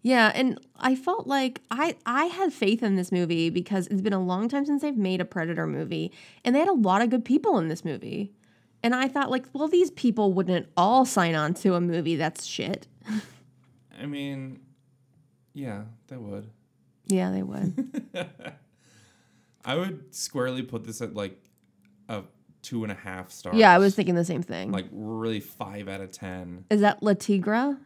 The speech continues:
Speaker 1: and a half?
Speaker 2: Yeah.
Speaker 1: A La Tigra and a half?
Speaker 2: It's in between a La Tigra and a Ferrari.
Speaker 1: I thought Ferrari was the lowest.
Speaker 2: No, Crazy Pills is the lowest.
Speaker 1: Oh, right. <laughs> Right. Yeah, I, I definitely, I give this two and a half stars.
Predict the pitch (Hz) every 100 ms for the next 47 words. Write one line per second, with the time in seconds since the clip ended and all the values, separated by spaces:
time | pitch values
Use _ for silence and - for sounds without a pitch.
0 | - 226 247 254 302 - - - - 190
1 | 196 190 214 202 202 196 202 214 120 117
2 | 120 101 95 - 98 92 90 87 87 85
3 | 87 90 92 _ _ _ _ _ 233 302
4 | 302 240 214 220 185 175 156 156 73 190
5 | - _ _ _ _ _ - 180 123 -
6 | 170 117 - 92 90 87 85 180 - 233
7 | 214 262 - - - - - 165 - -
8 | 220 - 220 214 196 220 - _ _ _
9 | - - _ - 208 160 - 208 226 233
10 | 247 269 269 - 220 220 180 175 - 180
11 | 180 - _